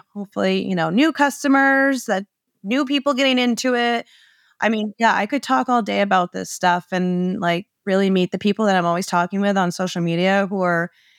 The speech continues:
commenting on my posts or whatever. I mean, 'cause obviously that's huge and that helps me immensely. People that, you know, share pictures of their setups, like, at their booth, whatever.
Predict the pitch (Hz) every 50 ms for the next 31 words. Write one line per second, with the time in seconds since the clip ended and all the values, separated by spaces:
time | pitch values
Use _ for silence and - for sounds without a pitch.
0 | _ _ _ _ _ _ - - - 208 196 208 208 202 202 - - 208 202 196
1 | 185 175 175 165 170 - - - 302 294 285 285 240 - - 185 185 190 190 208
2 | 233 247 240 240 247 240 240 240 240 240 240 - - - 190 202 196 190 185 185
3 | 185 - 196 202 208 220 226 240 - - 240 220 196 190 180 - - - 220 208
4 | 190 185 180 - 170 170 165 165 160 165 - _ _ _ _ _ _ _ - -
5 | 233 233 220 - - - 214 214 202 196 190 185 185 190 208 - _ _ _ _
6 | - 190 214 247 277 254 - - - - - - - - _ _ _ _ _ _
7 | _ - 214 196 - 190 185 180 180 180 175 - - - 196 185 180 160 - -
8 | - 202 190 190 190 190 190 190 190 202 202 208 - - 214 208 - - 233 220
9 | 214 220 202 208 196 196 185 - - 190 196 196 196 196 - 202 185 185 208 220
10 | 214 - - - 202 190 190 202 208 _ _ _ _ _ _ _ - - - 196
11 | 185 - 196 190 190 294 311 302 294 285 - - - 220 208 233 254 254 240 247
12 | 254 247 247 254 240